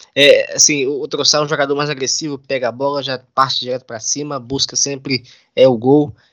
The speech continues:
é algo que chama muita atenção nele. E o Zinchenko, com toda a sua classe, né, é, é, a gente costuma falar muito que o jogador classe, o jogador que joga ali mais perto do gol, o jogador que fornece mais os atacantes, mas tem também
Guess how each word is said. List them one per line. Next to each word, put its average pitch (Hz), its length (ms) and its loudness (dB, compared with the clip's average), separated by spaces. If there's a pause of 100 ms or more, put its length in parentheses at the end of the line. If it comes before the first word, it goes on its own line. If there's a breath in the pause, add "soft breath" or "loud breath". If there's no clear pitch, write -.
(160)
é 117 80 -2
algo 123 180 0
que - 100 -12
chama 123 200 -4
muita 127 160 -10
atenção 117 420 -4
nele. 123 220 0
E 165 40 0
o 180 60 6
Zinchenko, 160 500 2
com 143 140 -4
toda 143 140 -6
a 135 40 -4
sua 131 160 -4
classe, 123 460 -2
né, 113 100 -12
é, 107 640 -8 (200)
é, - 120 -18 (120)
a - 40 -2
gente 160 400 4
costuma 165 300 0
falar 156 220 6
muito 156 180 -6
que 156 60 -12
o - 20 -8
jogador 135 460 -2
classe, 127 420 -2
o - 20 -10
jogador 117 300 -8
que 113 100 -20
joga 117 240 -10
ali 120 240 -4 (360 soft breath)
mais 110 180 0
perto 110 240 0
do 107 100 -10
gol, 143 360 0
o 127 40 -8
jogador 120 280 -4
que - 140 -14
fornece 113 460 -2
mais 113 180 -8
os 110 60 -8
atacantes, 110 520 -8
mas 117 180 -10
tem - 240 -10
também 117 460 -2